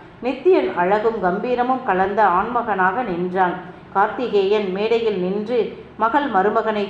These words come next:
பூரிப்பாக அனைவருக்கும் அறிமுகப்படுத்தினார். திவ்யேஷ், ரபினேஷ் நினைவு பரிசு கொடுத்து வழியனுப்பி வைத்தார்கள். புகழ் வெளிச்சத்திற்கு ஆசைப்பட்டு மோகனாவும் மகிமாவும் கார்த்திகேயன் கூட நின்றார்கள்.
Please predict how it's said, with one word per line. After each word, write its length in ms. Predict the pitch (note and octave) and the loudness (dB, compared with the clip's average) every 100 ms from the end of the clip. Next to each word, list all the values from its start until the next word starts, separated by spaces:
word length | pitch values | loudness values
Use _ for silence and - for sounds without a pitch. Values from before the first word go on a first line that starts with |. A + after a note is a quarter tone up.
| - | -2
பூரிப்பாக 540 | C#4+ D#4 - G#3+ F#3+ | 0 0 0 2 2
அனைவருக்கும் 760 | A3 F#3+ F3 G#3 A#3 A3+ C4 A3+ | 2 2 2 2 2 2 0 -2
அறிமுகப்படுத்தினார். 960 | F3 G3+ A3 - F3 F3 G3+ G3+ G3+ D#3+ - - - F#3 | -2 0 -2 -2 -4 -2 -2 2 0 0 -10 -16 -10 0
திவ்யேஷ், 460 | G3+ A3+ A#3 A#3 - | 0 4 2 2 -2
ரபினேஷ் 500 | F#3 G3 G#3+ A3 - | -2 0 0 -2 -4
நினைவு 320 | G#3 A#3 B3+ | -4 -2 -2
பரிசு 440 | C4 F#3+ G3+ A3 | -2 0 0 -2
கொடுத்து 380 | G#3 F3+ F#3 A3+ | -2 -2 0 2
வழியனுப்பி 500 | F#3+ F#3+ A3+ A3+ A3+ | 2 2 2 2 0
வைத்தார்கள். 640 | F#3+ D#3+ D#3 G3 F#3+ G#3+ F#3+ - - - - - - - | -2 -2 0 0 2 2 0 -4 -14 -18 -18 -18 -18 -6
புகழ் 260 | C4 E4 D#4 | 0 2 4
வெளிச்சத்திற்கு 640 | G#3+ A3+ A#3+ A3+ G#3+ F#3 | 2 2 0 2 0 2
ஆசைப்பட்டு 800 | F#3+ F3+ G#3+ A3+ A3+ F#3 A3 G#3 F#3 | 0 0 0 0 0 0 2 2 4
மோகனாவும் 580 | B3 C4+ B3 G#3+ A#3 G#3 | 2 4 4 2 2 0
மகிமாவும் 640 | E3+ G3+ G#3 G3+ A3+ - | 0 2 4 2 2 0
கார்த்திகேயன் 760 | G#3+ B3+ D4 D#4 A#3+ G3 F#3 F3+ | 2 2 2 0 2 2 0 0
கூட 220 | G#3+ C#4+ | 0 0
நின்றார்கள். 640 | G#3 F3 F3+ F#3 F#3 G3 | 0 0 2 2 4 0